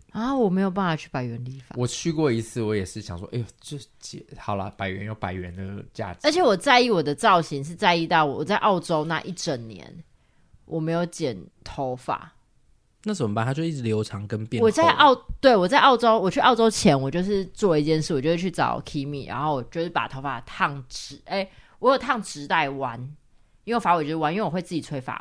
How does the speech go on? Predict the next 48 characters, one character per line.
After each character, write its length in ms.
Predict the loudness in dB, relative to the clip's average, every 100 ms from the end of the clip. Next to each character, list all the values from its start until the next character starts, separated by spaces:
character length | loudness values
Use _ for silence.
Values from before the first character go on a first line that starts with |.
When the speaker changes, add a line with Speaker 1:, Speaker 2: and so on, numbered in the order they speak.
| -10
Speaker 1:
尾， 100 | -12 -8
Speaker 3:
嗯 140 | -6
哼。 140 | -4 -4
Speaker 1:
然 180 | -2 -2
后 140 | -2
我 80 | -2
头 120 | -4
发 120 | -6
就 80 | -6
剪 180 | -8 -8
妹 120 | -10
妹 160 | -12 -14
头， 200 | -18 -20 _ _ _ _ _ _ _ _ _ _
因 160 | -6 -2
为 40 |
我 60 | -2
会 80 | -2
修 420 | -2 -2 -2 -6 -16 _ _ _
刘 260 | -8 -6 -6
海， 280 | -6 -10 -12 _ _ -8
我 140 | -4
会 80 | -2
自 100 | -4
己 140 | -6
修 360 | -4 -2 -2 -4
刘 200 | -6 -10
海， 280 | -12 -14 -16 _ _ _
所 200 | -4 0
以 40 |
我 140 | 0 -2
接 220 | -2 -2
下 180 | 0 0
来 80 |
在 120 | 0 0
澳 180 | 0
洲 180 | 0 -4
说 140 | -4 -6
的 60 |
生 140 | -6 -6
活 120 | -6
就 80 | -8
是 100 | -8
无 160 | -8
限 180 | -6 -4
让 140 | -4
我 100 | -6
头 200 | -8 -10
发 200 | -10 -12